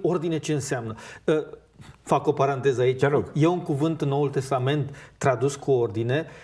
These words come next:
Speaker 1: care înseamnă, că, uh, se, uh, cuvântul taxis, unde noi avem taxonomie,
Speaker 2: Exact.
Speaker 1: care înseamnă a pune lucrurile în ordine, a sta fiecare în rândul lui. Ei, toate planetele stau în ordine,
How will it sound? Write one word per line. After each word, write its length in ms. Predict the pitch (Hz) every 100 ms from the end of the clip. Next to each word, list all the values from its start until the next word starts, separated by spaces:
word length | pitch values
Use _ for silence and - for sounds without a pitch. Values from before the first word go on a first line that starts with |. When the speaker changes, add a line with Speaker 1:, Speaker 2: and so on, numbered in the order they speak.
| -
Speaker 1:
care 200 | 151 139
înseamnă, 480 | 131 170 165 160 - 135
că, 120 | 170
uh, 420 | 156 147 139 127
se, 400 | 123 - 135 139 139
uh, 680 | 143 131 127 123 123 120 123
cuvântul 380 | 139 135 160 147
taxis, 680 | - 170 - - 123 - - - - -
unde 200 | 156 156
noi 120 | 160
avem 200 | 180 180
taxonomie, 760 | 175 - 175 160 160 147 104 -
Speaker 2:
Exact. 320 | 113 113 123
Speaker 1:
care 220 | 175 175 -
înseamnă 640 | 170 151 196 214 226 220 220
a 160 | 160
pune 260 | 156 226 214
lucrurile 320 | 208 208 190
în 40 | 180
ordine, 340 | 156 127 131 -
a 120 | 143
sta 320 | - - 196
fiecare 500 | 196 202 196 196 180
în 100 | 165
rândul 360 | 165 175 151 147
lui. 200 | 131 - - - -
Ei, 300 | 202 185 - _ _ _ _ _ _ _ _ -
toate 280 | - 220 226
planetele 560 | 226 214 214 247 170 147
stau 320 | 143 160 147
în 100 | 143
ordine, 420 | 139 107 117 101